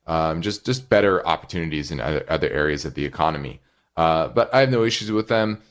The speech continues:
You know, if I'm gonna pick one of the big banks, it's definitely gonna be J P Morgan. They have the, uh, the largest deposit base.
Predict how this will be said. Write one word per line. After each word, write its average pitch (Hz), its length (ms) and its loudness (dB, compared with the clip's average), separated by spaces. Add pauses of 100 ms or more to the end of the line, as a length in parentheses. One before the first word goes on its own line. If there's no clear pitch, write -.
(360)
You 98 100 -2
know, 90 200 4
if 95 160 -2
I'm 98 120 -2
gonna 98 160 2
pick - 260 -2
one 104 360 4
of 120 60 -2
the 117 60 -4
big 120 180 0
banks, 113 360 -2
it's 90 100 -14
definitely 92 320 -2
gonna 87 80 -2
be 85 40 -4
J 85 220 0
P 85 140 -6
Morgan. 85 500 0
They 76 140 0
have 78 320 -2
the, 78 360 -2
uh, 65 440 -2 (600)
the 87 80 -2
largest 82 320 0
deposit 82 460 0
base. 85 540 0